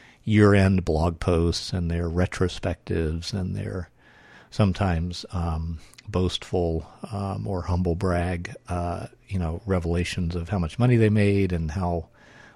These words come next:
what they learned and what, what did, did and did not go well and all that stuff. And that's fine. I just, uh, seem to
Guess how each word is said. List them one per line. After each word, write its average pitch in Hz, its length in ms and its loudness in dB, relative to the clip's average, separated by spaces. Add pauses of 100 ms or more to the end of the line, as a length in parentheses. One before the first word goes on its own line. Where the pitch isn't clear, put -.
what - 120 2
they 113 120 6
learned 95 420 4
and 90 140 0
what, - 180 -4 (140)
what - 240 -4
did, 101 320 -4
did 98 180 4
and 90 100 2
did 90 140 0
not 87 220 0
go 87 160 -2
well 85 340 0
and 80 220 -4 (160)
all 98 80 -2
that 98 160 -6
stuff. - 240 -4
And 151 80 4
that's 170 120 6
fine. 87 380 2 (1120)
I 117 120 2
just, - 260 0
uh, 98 160 0
seem 110 220 0
to 95 300 0